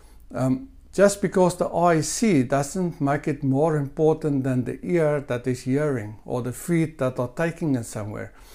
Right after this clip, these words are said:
And that is how we that are in the fivefold ministry should and am trying to equip people for the work of the ministry.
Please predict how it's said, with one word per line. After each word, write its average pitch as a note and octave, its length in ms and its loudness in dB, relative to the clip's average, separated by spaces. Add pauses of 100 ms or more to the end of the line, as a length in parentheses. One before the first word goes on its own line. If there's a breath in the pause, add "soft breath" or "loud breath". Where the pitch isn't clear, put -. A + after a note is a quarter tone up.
(340 loud breath)
And C3+ 200 4
that G3+ 240 6
is A3 140 0
how F#3 300 2 (840 soft breath)
we D3 420 4
that E3 260 2
are D3 60 4
in C#3 60 4
the C3+ 100 2
fivefold E3 500 4
ministry C3 640 0 (600 soft breath)
should A3 440 4
and C#3+ 400 2 (320)
am E3+ 440 2
trying D3 400 2
to C#3+ 100 0
equip D#3 560 0
people D#3+ 640 0
for G#3+ 460 4
the E3 140 4
work A#2+ 320 0
of A#2 220 -6
the A#2 80 -6
ministry. G#2+ 680 -10